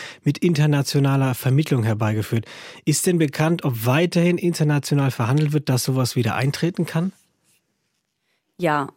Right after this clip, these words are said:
Speaker 2: die sogenannte Line of Communication steht weiterhin in Doha,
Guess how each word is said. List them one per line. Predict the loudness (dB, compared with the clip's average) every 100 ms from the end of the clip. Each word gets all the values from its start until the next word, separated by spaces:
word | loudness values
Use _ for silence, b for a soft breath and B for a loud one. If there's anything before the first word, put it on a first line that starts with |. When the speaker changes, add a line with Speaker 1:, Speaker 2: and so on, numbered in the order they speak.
| -10
Speaker 2:
die | -6
sogenannte | -2 0 0 0 0
Line | 0 2 0 -2
of | -6 -6
Communication | -2 0 0 -2 -2 -2 -2 -2 -2
steht | -4 -2 -2 -2 -2
weiterhin | -2 0 -2 0 0
in | 0 0 0
Doha, | 0 0 0 0 2 2 0